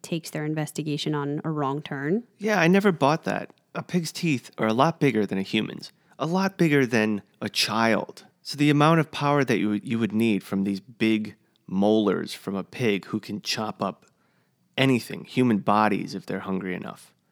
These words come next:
Speaker 1: I guess he was just trying to get a feel for it would still be super hard, even if it was a human, and he's having difficulty picturing a woman do that. But again, we're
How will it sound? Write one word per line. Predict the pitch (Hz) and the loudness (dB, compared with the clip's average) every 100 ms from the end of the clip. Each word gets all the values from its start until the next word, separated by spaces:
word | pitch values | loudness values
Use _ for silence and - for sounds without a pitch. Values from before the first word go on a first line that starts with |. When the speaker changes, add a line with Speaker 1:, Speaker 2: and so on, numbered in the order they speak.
| _ _ - | _ _ -4
Speaker 1:
I | 254 | -2
guess | 277 311 | 0 2
he | 392 | 4
was | 262 - | 2 2
just | 233 220 | 0 0
trying | - 208 | 2 2
to | 190 | 2
get | 175 165 | 0 -2
a | |
feel | - - 180 165 | -6 -2 0 0
for | 165 - 156 151 143 139 - | -2 -4 -2 -2 -4 -6 -4
it | 180 | -4
would | 170 160 | -4 -6
still | - 202 185 | -2 2 2
be | 165 160 156 | 0 -4 -4
super | - - - 170 - 156 | -6 -6 -2 -2 -2 -8
hard, | 143 131 113 - - _ - | -6 -6 -6 -10 -14 _ -4
even | 180 160 151 | -2 2 0
if | 147 | 0
it | - | -4
was | 160 143 139 175 | -4 -6 -8 -10
a | |
human, | - 175 151 143 135 | -6 -4 -4 -4 -8
and | - 156 | -6 -4
he's | 151 | -6
having | - 160 151 151 | -6 -4 -4 -4
difficulty | 165 156 147 131 - 151 | -6 -6 -8 -8 -10 -12
picturing | - 143 - 160 151 | -12 -8 -6 -4 -4
a | |
woman | 147 147 160 | -2 -2 0
do | 190 277 | 2 2
that. | 180 139 - | 2 0 -2
But | 160 | -4
again, | 180 208 185 165 | 0 2 2 0
we're | 160 | -4